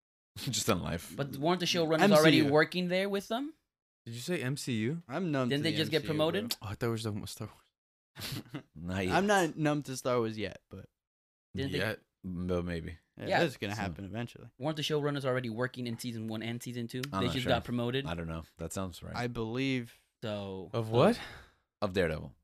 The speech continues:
Speaker 4: Oh.
Speaker 3: I,
Speaker 4: Um,
Speaker 3: I thought all three seasons have different
Speaker 4: Bro, it's
Speaker 3: showrunners.
Speaker 4: Charlie Cox,
Speaker 1: I
Speaker 4: man.
Speaker 1: thought so,
Speaker 2: Is
Speaker 1: too.
Speaker 2: the first one is
Speaker 4: It's
Speaker 2: Drew,
Speaker 4: Charlie Cox.
Speaker 2: Drew
Speaker 4: I'm gonna give him
Speaker 2: Goddard?
Speaker 4: I'm
Speaker 1: But he
Speaker 4: excited.
Speaker 1: doesn't even finish season one, doesn't he? Doesn't he, like, he's the showrunner, but
Speaker 2: He
Speaker 1: then he
Speaker 2: finishes
Speaker 1: just
Speaker 2: it in
Speaker 1: executive produces it?
Speaker 2: Yeah.
Speaker 3: Yeah.
Speaker 2: No,
Speaker 1: And
Speaker 2: no.
Speaker 1: they have a different, yeah, 'cause he's not even really the showrunner for one.
Speaker 4: Zombie,
Speaker 2: No, he is
Speaker 4: Zombie
Speaker 2: for
Speaker 4: Dad,
Speaker 2: one.
Speaker 4: do you think it's gonna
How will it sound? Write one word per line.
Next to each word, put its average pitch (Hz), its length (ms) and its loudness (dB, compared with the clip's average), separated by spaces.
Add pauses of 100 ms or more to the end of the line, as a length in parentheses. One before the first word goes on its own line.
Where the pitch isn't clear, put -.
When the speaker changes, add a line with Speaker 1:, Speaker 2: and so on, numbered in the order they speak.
Speaker 4:
Oh. 85 120 0 (840)
Speaker 3:
I, 110 300 0
Speaker 4:
Um, 110 160 0
Speaker 3:
I 110 120 -2
thought 107 220 0
all 120 140 -4
three 113 220 -6
seasons 135 400 -6
have 104 180 -8
different 98 340 -12
Speaker 4:
Bro, 104 180 2
it's 107 100 4
Speaker 3:
showrunners. - 40 0
Speaker 4:
Charlie 101 200 6
Cox, 85 260 2
Speaker 1:
I 98 80 4
Speaker 4:
man. 90 80 4
Speaker 1:
thought 85 120 2
so, 98 80 2
Speaker 2:
Is 85 120 -2
Speaker 1:
too. - 160 -2
Speaker 2:
the 120 80 -4
first 127 240 -6
one 143 80 -4
is 139 160 -6
Speaker 4:
It's 127 140 8
Speaker 2:
Drew, 143 60 2
Speaker 4:
Charlie 113 200 12
Cox. 92 240 6
Speaker 2:
Drew 98 80 4
Speaker 4:
I'm 113 60 6
gonna 113 60 8
give 101 100 8
him 92 100 0 (120)
Speaker 2:
Goddard? 127 440 2
Speaker 4:
I'm 117 80 10
Speaker 1:
But 113 120 8
he - 40 8
Speaker 4:
excited. 95 220 10
Speaker 1:
doesn't 160 240 6
even 156 140 2
finish 147 360 2
season 98 280 0
one, 92 100 -4
doesn't 104 240 0
he? 156 160 -4
Doesn't 117 240 2
he, 151 100 2
like, 139 240 4
he's 131 240 2
the 127 80 0
showrunner, 123 600 2
but 107 120 0
Speaker 2:
He - 60 -6
Speaker 1:
then 110 100 2
he - 60 2
Speaker 2:
finishes 117 180 4
Speaker 1:
just 131 140 4
Speaker 2:
it - 60 2
in 120 40 6
Speaker 1:
executive 117 600 4
produces 117 560 0
it? 160 160 0
Speaker 2:
Yeah. 151 200 2
Speaker 3:
Yeah. 117 200 0
Speaker 2:
No, - 80 4
Speaker 1:
And 110 120 4
Speaker 2:
no. 113 60 4
Speaker 1:
they 110 80 6
have 110 160 6
a 110 60 2
different, 107 380 0
yeah, 107 160 2
'cause 95 180 -8
he's 131 160 0
not 180 160 4
even 151 180 2
really 110 280 2
the 92 100 -4
showrunner 98 420 -4
for 73 140 -10
one. 71 80 -2
Speaker 4:
Zombie, 110 320 12
Speaker 2:
No, - 140 6
he 185 100 2
is - 80 6
Speaker 4:
Zombie 117 220 12
Speaker 2:
for 185 40 12
Speaker 4:
Dad, 95 160 12
Speaker 2:
one. 82 60 0
Speaker 4:
do 95 100 8
you 98 60 10
think 104 120 10
it's 104 100 6
gonna 104 120 6